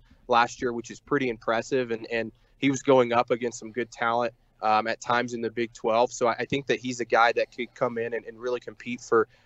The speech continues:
probably not a starting job, but definitely be in that defensive line rotation with Draymond Jones, D J Jones, uh, and those guys up front for, for the Broncos. And I would also add Matt Henningsen. He's a guy that,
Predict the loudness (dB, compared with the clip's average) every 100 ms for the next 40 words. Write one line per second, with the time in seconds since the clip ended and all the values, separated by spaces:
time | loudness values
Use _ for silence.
0 | _ 6 8 6 4 -2 0 2 0 0
1 | 2 2 0 -2 -2 0 -4 -4 -4 -6
2 | -10 -12 -10 -8 -6 -2 0 0 0 0
3 | 0 -2 -4 -14 -10 -6 -2 -2 -2 -2
4 | 0 -2 -6 -8 -2 -2 0 -2 -2 -4
5 | -14 _ _ 0 2 2 2 0 2 2
6 | 4 2 -2 0 2 2 0 -4 -2 -4
7 | -2 0 2 4 2 0 -16 2 6 8
8 | 8 6 6 4 4 4 2 2 0 -4
9 | -6 -12 -14 -12 -10 -2 2 2 2 -2